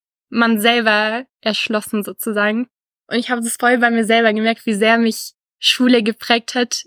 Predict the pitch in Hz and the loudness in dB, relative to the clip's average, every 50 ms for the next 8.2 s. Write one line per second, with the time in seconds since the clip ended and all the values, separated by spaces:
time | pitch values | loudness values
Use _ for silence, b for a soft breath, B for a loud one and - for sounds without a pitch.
0 | _ - 240 226 226 220 220 214 214 214 208 - - 233 220 202 226 233 233 226 | _ -2 0 2 4 4 4 4 2 2 0 0 0 0 2 2 4 2 2 0
1 | - - - 233 220 220 - - - - - - _ _ _ - - 240 247 233 | -2 -6 -4 -2 -2 -2 -4 -6 -8 -8 -10 -16 _ _ _ -2 0 2 2 2
2 | 233 233 247 247 240 233 233 226 226 - - _ - - 240 240 240 240 233 240 | 2 4 2 4 4 4 4 4 4 2 -2 _ 0 2 4 4 4 4 2 0
3 | 254 269 _ _ _ _ _ _ _ _ _ _ _ _ _ _ _ _ _ _ | 0 -2 _ _ _ _ _ _ _ _ _ _ _ _ _ _ _ _ _ _
4 | - 247 247 226 226 226 226 240 240 - - - _ _ _ _ _ - - 233 | 0 2 4 4 4 2 0 -4 -4 -8 -10 -10 _ _ _ _ _ -2 0 0
5 | 226 - - - - 240 240 - - - - - _ _ _ _ - 233 214 233 | 0 -2 -8 -6 -4 -4 -4 -4 -6 -12 -14 -16 _ _ _ _ -4 0 2 4
6 | 247 240 233 220 226 - - 220 226 226 226 208 - - 269 269 247 226 220 226 | 4 6 4 4 2 0 -2 0 2 2 2 0 2 2 4 4 4 4 2 2
7 | - 233 233 226 - 226 202 - - 226 226 226 220 - - - - - 214 208 | 2 2 2 2 2 0 -4 -4 0 2 2 2 2 -2 -8 -8 -4 -4 -4 -4
8 | - - - - | -4 -8 -16 -16